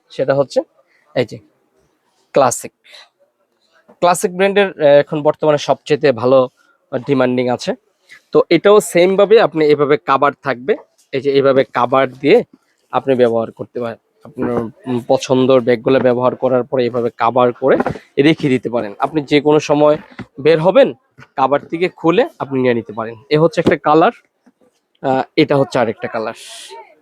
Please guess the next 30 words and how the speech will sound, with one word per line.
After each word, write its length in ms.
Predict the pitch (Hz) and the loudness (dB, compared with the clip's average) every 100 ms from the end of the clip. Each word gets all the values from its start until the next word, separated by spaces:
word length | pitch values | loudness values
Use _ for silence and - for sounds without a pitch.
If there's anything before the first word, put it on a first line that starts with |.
| _ _ _ _ - 135 | _ _ _ _ -6 -4
দেখুন 220 | - 139 - | -2 -2 0
এই 120 | 151 | 0
কালারটা 400 | 143 131 - 127 | 2 0 -2 -6
কেমন 280 | 131 120 120 | -6 -6 -8
লাগে, 240 | 113 98 - - - _ - - - 120 | -10 -12 -18 -20 -20 _ -20 -20 -10 -2
দেখতে 280 | 123 - 127 | -2 0 0
পারেন, 200 | 147 208 | 2 2
একটা 300 | 127 - 127 | 0 0 -2
কালার। 340 | 127 139 214 | 0 0 0
আহ, 680 | - - - _ - 127 123 | -6 -14 -20 _ -6 0 0
সাথে 420 | 120 - 131 - 139 | 0 -2 -4 -4 -4
কিন্তু 380 | 147 139 143 | -2 0 0
ব্ল্যাক 400 | 135 127 131 131 - | -2 -2 0 0 0
কালারটা 340 | 139 131 - | 0 2 0
তো 120 | 127 131 | -4 -4
আপনাদেরকে 440 | - 127 123 135 | -2 -4 -2 -2
দেখাই 340 | 131 139 160 | 0 0 0
দিয়েছি, 420 | 131 127 123 - 254 _ - - - - | 0 0 -2 -8 -14 _ -14 -8 -8 -4
এই 100 | 139 | -2
যে 100 | 127 | -2
ব্ল্যাক 300 | 107 123 113 - | -2 -2 -2 -6
কালার, 260 | 110 - - - - - _ 170 | -6 -6 -10 -18 -18 -20 _ -12
ব্ল্যাক 320 | 131 123 117 | -2 -2 0
কালারটাও 340 | 135 127 - 127 | 0 0 0 -2
দেখতে 260 | 120 - | -2 -6
পারেন। 220 | 131 156 320 _ _ - - 127 | -6 -4 -6 _ _ -20 -20 -10
যার 320 | 131 120 123 | -2 0 0
যে 160 | 131 131 | -2 -6
কালার 320 | 135 131 131 | -2 0 0
পছন্দ 600 | 135 139 147 143 139 | 0 -4 -2 -2 0